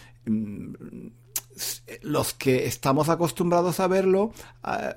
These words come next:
nos parece normal, pero yo me pongo en el lugar de alguien que visita España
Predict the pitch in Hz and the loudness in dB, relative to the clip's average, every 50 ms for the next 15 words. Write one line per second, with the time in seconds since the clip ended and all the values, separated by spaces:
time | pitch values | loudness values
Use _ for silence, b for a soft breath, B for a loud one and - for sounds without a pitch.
0 | - 101 127 117 104 - - 120 113 113 113 - 156 180 196 160 123 127 156 196 | -6 -6 -6 -6 -6 -4 -2 -2 0 0 0 0 2 2 2 4 4 4 4 4
1 | 180 - - 123 104 104 101 101 101 117 131 151 208 262 208 - - - - - | 2 2 0 0 0 0 0 2 2 4 4 4 4 2 -2 -10 -12 -14 -14 -16
2 | - - - - 113 - - - 139 131 127 127 127 123 120 - - - 147 156 | -16 -14 -12 -10 -10 -10 -8 -6 -4 0 2 4 4 4 2 2 4 6 8 8
3 | 165 175 180 170 170 180 180 170 B B B B B B B B B - - 151 | 8 6 6 4 6 6 6 4 B B B B B B B B B 0 2 4
4 | 151 147 151 151 151 151 151 151 151 143 151 180 196 175 117 113 110 107 120 120 | 4 6 6 6 6 6 8 6 6 8 8 8 8 6 6 4 2 2 4 4
5 | 117 123 143 170 185 185 165 131 120 113 104 98 92 95 - - - - - 131 | 4 6 6 6 6 6 6 4 4 2 2 0 -2 -6 -8 -12 -8 -2 0 2
6 | 120 113 113 113 113 - - 160 170 165 - 165 147 143 - - - 143 127 - | 4 4 4 4 2 2 2 2 2 2 4 4 4 4 2 0 -4 -4 -4 -4
7 | - - - 180 170 139 113 107 101 95 90 - - | 0 4 4 6 6 6 4 2 0 -2 -6 -10 -12